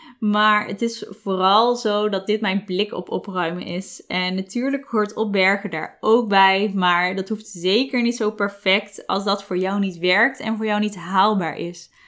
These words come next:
Vooral omdat ik weet dat voor veel mensen die honderd procent netjes niet honderd procent van de tijd houdbaar is.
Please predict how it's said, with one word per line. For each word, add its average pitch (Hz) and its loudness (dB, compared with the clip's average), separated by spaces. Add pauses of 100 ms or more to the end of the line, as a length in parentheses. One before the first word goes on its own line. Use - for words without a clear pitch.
(640)
Vooral 202 2
omdat 220 0
ik 175 -6
weet 185 2
dat 202 -2
voor 185 -4
veel 196 0
mensen 208 0
die 175 0
honderd 208 0
procent 220 0
netjes 202 -4
niet 208 0
honderd 208 -4
procent 190 -4
van 185 -8
de 185 -6
tijd 180 -4 (120)
houdbaar 190 0
is. - -6